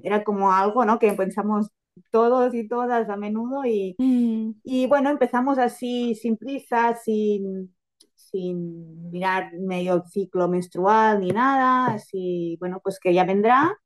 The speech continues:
Speaker 1: y no venía. Y pasaban los meses y no venía.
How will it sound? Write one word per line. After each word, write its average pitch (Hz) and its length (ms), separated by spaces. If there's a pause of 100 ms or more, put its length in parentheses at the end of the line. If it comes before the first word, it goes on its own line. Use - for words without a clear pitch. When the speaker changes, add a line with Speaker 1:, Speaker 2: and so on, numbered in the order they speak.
(280)
Speaker 1:
y 240 100
no 240 100
venía. 202 420 (640)
Y 202 640
pasaban 214 400
los 226 180
meses 294 520
y 240 100
no 220 100
venía. 185 500